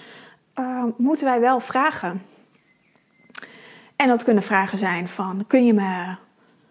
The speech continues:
een signaal geven? Kun je me hiermee helpen? Kun je me aangeven wat deze pijn betekent? En vaak geeft je lichaam antwoord. Het is gewoon de eerste impuls die bij je opkomt. En misschien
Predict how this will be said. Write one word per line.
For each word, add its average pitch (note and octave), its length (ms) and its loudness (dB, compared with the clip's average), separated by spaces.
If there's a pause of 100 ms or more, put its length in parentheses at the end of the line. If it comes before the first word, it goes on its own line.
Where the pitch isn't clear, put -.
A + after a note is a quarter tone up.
(300)
een C4 120 4
signaal G3 440 2
geven? A3 720 -4 (380)
Kun B3 200 2
je A#3+ 60 4
me A3 320 2
hiermee G#3+ 380 2
helpen? A3+ 560 -4 (380)
Kun C4+ 180 2
je C#4 80 2
me A#3+ 220 4
aangeven A#3 760 0
wat A3+ 180 -2
deze A3 280 -2
pijn G#3+ 280 2
betekent? A3+ 640 -2
En A3+ 180 -8 (320)
vaak D#4 640 -4 (220)
geeft D#4+ 300 0
je C#4+ 80 -2
lichaam C4 360 0
antwoord. A#3+ 560 -2 (360)
Het - 100 -20
is - 80 -12
gewoon C#4+ 220 0
de B3+ 80 2
eerste D#4+ 400 0
impuls C4 440 2
die A#3+ 120 -2
bij A3+ 160 0
je A3 120 -2
opkomt. G#3 460 -4
En G#3+ 100 -4
misschien A#3 400 -2